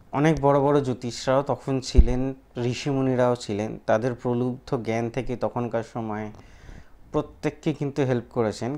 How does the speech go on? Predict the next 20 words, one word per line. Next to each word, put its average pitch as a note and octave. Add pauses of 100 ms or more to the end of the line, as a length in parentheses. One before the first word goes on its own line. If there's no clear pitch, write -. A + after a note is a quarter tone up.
কিন্তু C3
তারপরেও A#2+
রামচন্দ্রের C3
বনবাস A#2
কিন্তু C3
আটকাতে A2
পারেননি G#2+ (920)
বা B2
কুরুক্ষেত্রের C3
যুদ্ধ A#2+
কিন্তু A#2+
আটকানো F#2+
যায়নি। F2+ (100)
কারণ, A#2 (280)
কারণ C#3
হচ্ছে D3
একটাই, B2+ (640)
সেটা D#3+
হচ্ছে C#3 (680)
আমরা D3